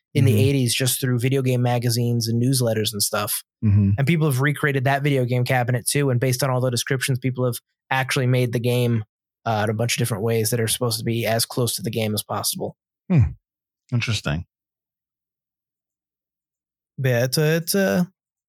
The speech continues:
Speaker 1: those are some interesting documentaries just because of how deep that lore goes and how much they, like, people believed it back then, especially in the birth of the arcade age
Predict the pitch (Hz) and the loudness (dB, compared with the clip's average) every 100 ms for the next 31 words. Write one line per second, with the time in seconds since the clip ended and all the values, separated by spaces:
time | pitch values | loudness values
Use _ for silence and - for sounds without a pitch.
0 | _ _ _ - 233 233 214 170 135 127 | _ _ _ -2 0 2 2 0 2 0
1 | 143 135 120 131 120 110 107 - 123 131 | 2 0 0 0 -2 -2 -4 -4 -4 -2
2 | 131 123 117 123 123 113 110 _ _ _ | -2 0 0 0 0 0 -4 _ _ _
3 | _ _ _ _ _ _ _ _ - 127 | _ _ _ _ _ _ _ _ -6 2
4 | 156 156 143 123 98 127 139 151 131 123 | 2 2 0 0 0 0 2 0 2 0
5 | 120 110 - 127 120 131 127 127 120 131 | 0 -2 -2 -2 0 0 0 0 -2 -4
6 | 135 139 - 123 113 110 _ - 131 123 | -2 0 -2 -2 -4 -6 _ -6 -4 -2
7 | - 131 120 113 123 117 117 110 107 - | -4 -2 -2 -2 -2 -2 -2 -4 -4 -4
8 | - 107 _ _ _ - 127 165 139 143 | -6 -6 _ _ _ -6 -2 0 0 2
9 | 139 127 139 135 127 127 117 131 131 117 | 0 0 0 0 0 0 0 -2 0 0
10 | 110 104 - | 0 -2 -6